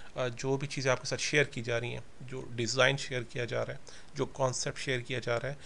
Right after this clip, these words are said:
और जो, आ, प्रपोजल आपके साथ शेयर किया जा रहा है, अगर उसमें non-disclosure है, तो you are not, आ, supposed to share that all stuff with another party। स्टैंडर्ड कॉन्ट्रैक्ट्स क्या होते हैं, स्पेशल प्रोविजन कॉन्ट्रैक्ट्स क्या होते हैं? देखें, दो चीज़ें,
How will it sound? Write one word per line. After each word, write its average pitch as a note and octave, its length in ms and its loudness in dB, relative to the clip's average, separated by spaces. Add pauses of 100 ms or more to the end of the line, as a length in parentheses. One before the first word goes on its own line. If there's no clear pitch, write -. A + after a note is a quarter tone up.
(300)
और B2 80 0
जो, C3+ 360 2
आ, B2+ 260 -2
प्रपोजल E3+ 440 2
आपके D3+ 200 2
साथ C3 140 0
शेयर B2+ 320 0
किया A#2+ 200 0
जा A#2 180 2
रहा D3+ 120 0
है, - 60 -6
अगर D3 220 -6
उसमें C#3 240 -2
non-disclosure C3+ 640 4
है, D#3 140 0 (440)
तो C3+ 240 0
you D3+ 400 -2
are C3+ 380 2
not, D#3 200 2 (320)
आ, B2+ 240 4
supposed D3 680 2
to - 180 0
share C3+ 300 2
that B2 180 4
all A#2 260 -2
stuff C3 280 -6
with - 280 -8
another A2+ 320 -4
party। A2+ 240 -4 (1200)
स्टैंडर्ड C#3 420 4
कॉन्ट्रैक्ट्स F3 520 6
क्या F3+ 120 6
होते F3 220 4
हैं, D#3 40 2
स्पेशल D#3 320 2
प्रोविजन C3+ 440 -2
कॉन्ट्रैक्ट्स B2 440 -2
क्या B2 80 -6
होते - 120 -6
हैं? A#2 60 -4
देखें, C#3+ 260 0
दो C#3 120 4
चीज़ें, C3 260 -2